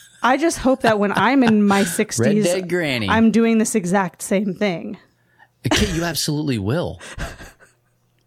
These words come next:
Speaker 2: You absolutely will.
Speaker 1: <laughs> I
Speaker 2: I was talking with somebody the other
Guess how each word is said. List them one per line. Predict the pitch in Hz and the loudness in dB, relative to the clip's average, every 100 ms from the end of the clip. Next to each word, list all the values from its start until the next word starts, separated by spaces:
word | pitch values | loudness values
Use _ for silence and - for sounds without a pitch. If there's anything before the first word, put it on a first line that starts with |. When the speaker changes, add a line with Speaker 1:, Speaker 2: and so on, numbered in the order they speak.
| _ | _
Speaker 2:
You | - 131 | -4 -4
absolutely | 131 165 - 147 143 113 | -4 -6 -4 -4 -2 -2
will. | 143 | 0
Speaker 1:
<laughs> | |
I | - 302 - - | 2 0 -2 -4
Speaker 2:
I | 147 | -4
was | 214 - | -2 -4
talking | 151 160 165 147 | -4 -4 -4 -4
with | 123 | -4
somebody | - 147 147 135 | -4 -2 -2 -4
the | 120 | -4
other | 120 | 0